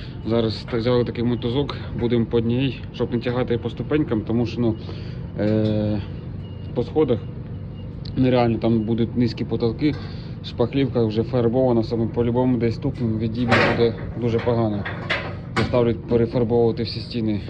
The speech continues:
Е, то вирішили так, ось тут є балкон на третьому поверсі, тобто ми спускаємо ще один поверх по ступеньках, а зараз будемо мотузком спускати вже вниз, там чоловік буде приймати. Тобто по одній, по одній.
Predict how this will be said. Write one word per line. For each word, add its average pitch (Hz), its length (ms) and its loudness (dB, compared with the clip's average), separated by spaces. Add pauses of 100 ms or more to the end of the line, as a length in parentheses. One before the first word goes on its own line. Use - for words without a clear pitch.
(220)
Е, 107 300 0
то 135 80 4 (160)
вирішили 131 400 0
так, 120 240 0
ось - 80 -8
тут 113 180 -8
є 117 100 0
балкон 117 420 -2 (360)
на 113 60 -2
третьому 113 320 -2
поверсі, 107 400 -4
тобто 113 240 -6
ми 120 100 0
спускаємо 117 500 -2
ще 120 140 -4
один 135 240 0
поверх 120 360 0
по 110 280 -2
ступеньках, 113 520 -4 (720)
а 110 240 2
зараз 127 300 2
будемо 113 300 -2 (160)
мотузком 123 560 -2 (160)
спускати 117 480 -4
вже 110 140 0
вниз, 120 240 2
там 110 240 0
чоловік 120 240 -2
буде 110 180 0
приймати. 110 500 0 (440)
Тобто 110 220 -6
по 113 140 -2
одній, 120 220 -2
по 110 120 -6
одній. 110 260 -2